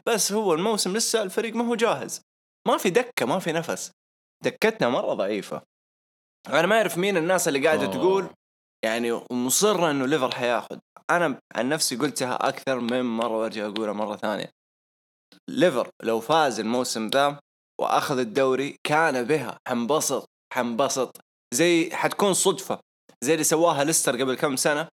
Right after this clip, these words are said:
Speaker 1: وزي ما ليفر وصل لأل-، في ألفين وتسعة وألفين واثناش أو ثلاثة عشر، نفس الطريقة. شد.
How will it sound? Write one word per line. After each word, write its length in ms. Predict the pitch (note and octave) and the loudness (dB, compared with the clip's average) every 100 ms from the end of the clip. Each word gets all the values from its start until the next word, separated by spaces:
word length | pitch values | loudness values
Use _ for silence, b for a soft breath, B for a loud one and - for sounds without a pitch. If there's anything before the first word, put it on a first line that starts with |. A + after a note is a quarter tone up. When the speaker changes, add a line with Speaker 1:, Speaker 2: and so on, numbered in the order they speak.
| _ _ - | _ _ -8
Speaker 1:
وزي 180 | A2+ C#3 | -2 0
ما 120 | C#3 | 2
ليفر 320 | C#3 B2+ A#2+ | 0 0 -2
وصل 360 | A2+ C3+ C#3 A#2 | 0 0 0 0
لأل-، 300 | G#2+ G#2+ - | -2 -2 -8
في 180 | - G#2+ | -6 -6
ألفين 260 | G#2+ C3 | 0 -2
وتسعة 360 | A#2+ D3 D3+ C#3 | 0 -2 -2 0
وألفين 380 | A2 A2 B2 G#2+ | 0 0 -2 -4
واثناش 500 | F#2+ G#2 F2+ - - _ | -6 -4 -4 -6 -14 _
أو 80 | G#2+ | -8
ثلاثة 380 | - G2+ - G2 | -4 -6 0 0
عشر، 200 | F#2 - _ _ - _ _ - | 0 -4 _ _ -20 _ _ -2
نفس 180 | G#3 - | -2 -2
الطريقة. 440 | - G#2+ G2+ - - _ _ _ _ _ _ - _ | -4 -6 -6 -10 -14 _ _ _ _ _ _ -20 _
شد. 280 | - F3 - | 0 0 0